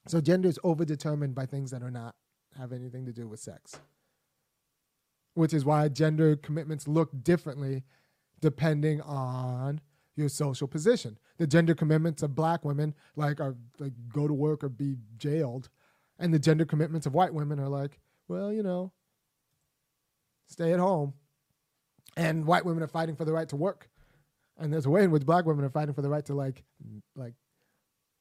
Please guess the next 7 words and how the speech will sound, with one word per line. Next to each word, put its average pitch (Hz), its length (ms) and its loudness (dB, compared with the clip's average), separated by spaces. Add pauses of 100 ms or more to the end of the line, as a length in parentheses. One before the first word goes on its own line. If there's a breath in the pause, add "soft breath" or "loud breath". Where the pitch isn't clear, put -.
(120)
you 151 160 -6
know, 120 320 -10
stay 147 240 -2
at 147 60 0
home. 143 340 -4 (1300)
Maybe 143 180 -4
'cause 135 220 -2